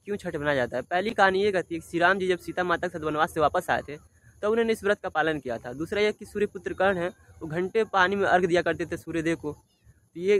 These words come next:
दूसरी कहानी थी। तीसरी सबसे महत्वपूर्ण कहानी ये है कि राजा प्रियव्रत और रानी मालिनी का कोई संतान नहीं था, तो इससे बहुत दुखी थे। तो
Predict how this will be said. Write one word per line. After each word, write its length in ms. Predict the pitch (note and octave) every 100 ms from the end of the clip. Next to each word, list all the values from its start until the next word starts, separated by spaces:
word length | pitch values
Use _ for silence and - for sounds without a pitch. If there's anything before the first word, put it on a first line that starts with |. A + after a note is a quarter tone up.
| D#3+
दूसरी 220 | E3+ F#3
कहानी 240 | F#3 E3 D#3+
थी। 100 | D#3+
तीसरी 280 | - G3 A3+
सबसे 280 | G#3+ A3+
महत्वपूर्ण 460 | G3+ E3 F3 - G#3
कहानी 280 | F3+ F3 F#3
ये 100 | E3+
है 120 | D#3+
कि 160 | - E3+
राजा 240 | E3+ G3
प्रियव्रत 440 | G3 G3 F#3+ G3+ -
और 140 | D#3
रानी 240 | E3 F3+
मालिनी 380 | F#3+ E3 E3+ F#3+
का 60 | F#3
कोई 140 | F3
संतान 400 | E3 D#3 D3+ D3
नहीं 160 | C3 A#2
था, 180 | - - - _ - - - - -
तो 120 | G3
इससे 160 | G#3
बहुत 220 | F#3 F#3+ F#3+
दुखी 280 | F3+ F3+
थे। 180 | E3+ D3+
तो 180 | - E3